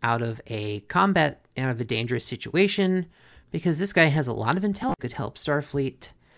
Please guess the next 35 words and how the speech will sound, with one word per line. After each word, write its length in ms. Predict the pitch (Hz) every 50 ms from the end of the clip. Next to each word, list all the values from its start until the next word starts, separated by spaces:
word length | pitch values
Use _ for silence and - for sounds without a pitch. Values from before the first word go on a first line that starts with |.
| - - _ - - -
you 100 | - 135
know, 260 | 123 110 110 110 - - - _ _ _ _ _ _ - 123 -
gain 240 | - 139 135 135 131
advantages 580 | 131 123 113 135 131 127 135 135 123 127 120
on 140 | 117 110 107
the 80 | 104 101
Dominion. 720 | 98 107 117 160 190 208 202 196 185 185 180 175 170 165 - _ _ _ _ _ _ _ _ _ _ _ _ _ _ _ _ _ - _ _ _ _ _ _
You 120 | - 131 120
know, 260 | 117 113 117 117 117 _ _ - _ _
he's 180 | - - - 143
got 200 | - 139 123 120
intel. 480 | 160 185 185 - - 127 104 113 113 - _ _ _ _ _ _ _ _
So 140 | - -
they 100 | 139 139
go 140 | 127 135 143
on 100 | 135 131
this 160 | 127 120 -
mission, 540 | - 185 196 185 - 196 185 180 180 175 170 170
they, 320 | - 113 110 113 113 110 - _ _ _ _ _ _ _ _ _ - - - _ _ _ _ _
you 80 | 139
know, 80 | 127 120
to 120 | - 117
find 300 | 110 - 180 180 185 185
the 60 | 175
guy, 420 | 165 170 156 147 143 139 135 131 131 _ _ _ _ _ _ _ _ _ _ -
and 680 | 139 143 143 139 135 135 135 135 131 127 117 120 - _ _ _ - 131 _
Dax 540 | _ 226 - 302 302 302 - - - - - _ _ _ _ _ -
g-, 160 | 156 151 165 -
ends 220 | 160 175 180 160
up 100 | 175 151
getting 220 | 139 151 143 139 127
hurt 320 | 120 - - 151 131 120
on 100 | 120 113
the 60 | 107
mission. 460 | 104 104 95 - - - - 117 127